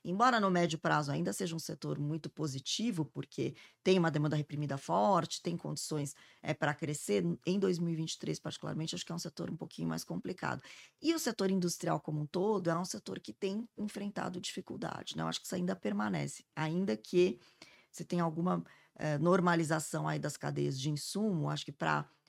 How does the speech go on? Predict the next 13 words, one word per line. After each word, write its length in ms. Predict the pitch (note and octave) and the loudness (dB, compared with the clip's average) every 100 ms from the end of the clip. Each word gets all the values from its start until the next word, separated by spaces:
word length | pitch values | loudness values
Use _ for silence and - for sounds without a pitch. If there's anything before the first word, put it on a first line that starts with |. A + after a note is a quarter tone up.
| _ | _
pra 120 | C#3+ D3+ | -2 -2
indústria 360 | D#3 D#3+ D#3+ | -2 -2 -4
de 80 | C#3+ | -4
transformação 880 | - D#3 - D#3 D3 C#3+ - D#3 D#3+ | -4 -4 -2 -2 -2 -4 -6 -4 -4
como 240 | D3 C#3+ | -2 -4
um 60 | C3+ | -4
todo, 340 | - F#3+ F#3+ | -4 -4 -4
tem 140 | - - | -6 -10
setores 320 | - - C#3 | -8 -8 -6
melhores, 360 | C#3 D3 D3+ C#3 | -4 -2 -2 -4
setores 300 | - - - | -10 -14 -6
piores, 260 | F3 F#3 | -4 -2
mas 200 | D#3+ D#3 | -4 -8